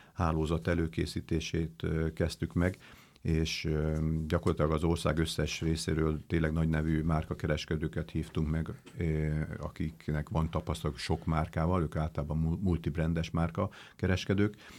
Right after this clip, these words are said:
Ők is itt látták, tegnap látták először élőben, megfoghatóan, ö, a különböző modelljeinket, és az volt az egységes visszajelzés, és ezt abszolút meg tudom erősíteni, hogy,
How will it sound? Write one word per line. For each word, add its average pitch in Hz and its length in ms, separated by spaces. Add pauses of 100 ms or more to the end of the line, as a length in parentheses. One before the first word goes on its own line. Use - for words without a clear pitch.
(240)
Ők 95 200
is - 120
itt 82 160
látták, 82 460
tegnap 82 320
látták 82 420
először 82 400
élőben, 78 680
megfoghatóan, 78 920 (320)
ö, 76 360
a 76 320
különböző 80 440
modelljeinket, 85 800 (240)
és - 120
az 82 180
volt 80 280
az 78 120
egységes 80 600
visszajelzés, 80 720
és - 140
ezt - 140
abszolút - 400
meg 80 140
tudom 80 180
erősíteni, 80 560
hogy, 78 260